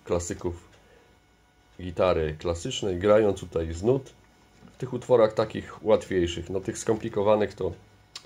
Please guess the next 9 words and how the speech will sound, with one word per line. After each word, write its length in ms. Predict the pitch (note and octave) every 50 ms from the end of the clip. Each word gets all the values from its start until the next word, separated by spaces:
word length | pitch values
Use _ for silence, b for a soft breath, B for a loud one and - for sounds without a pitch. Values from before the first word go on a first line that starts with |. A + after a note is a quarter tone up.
| b b b b
będę 280 | - A#2+ B2 A2 G#2+ G2+
próbował, 540 | - G2 F#2+ G2+ B2 B2+ A#2 A2+ G#2 G2
ale, 240 | F#2+ F#2+ F#2 F2+ F#2 F2 E2+ - -
no, 140 | A#2 A#2 G#2
zobaczymy, 460 | G#2+ F#2+ F#2 F2+ - - F2+ E2+ E2
jak 100 | D#2+ -
to 80 | -
się 160 | - - - D#2
uda. 200 | D2+ D#2 D#2